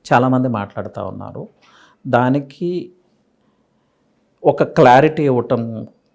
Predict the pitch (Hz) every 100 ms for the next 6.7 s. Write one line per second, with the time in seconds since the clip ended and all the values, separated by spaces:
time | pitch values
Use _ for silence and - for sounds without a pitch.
0 | - 123 110 110 120 107 110 98 107 -
1 | 117 135 135 104 101 - - - _ _
2 | _ _ _ 170 147 160 196 220 - 151
3 | 131 147 151 147 143 123 117 135 131 143
4 | 135 120 110 101 101 104 143 139 _ 123
5 | 117 113 139 139 120 123 113 113 135 123
6 | - 101 101 98 98 120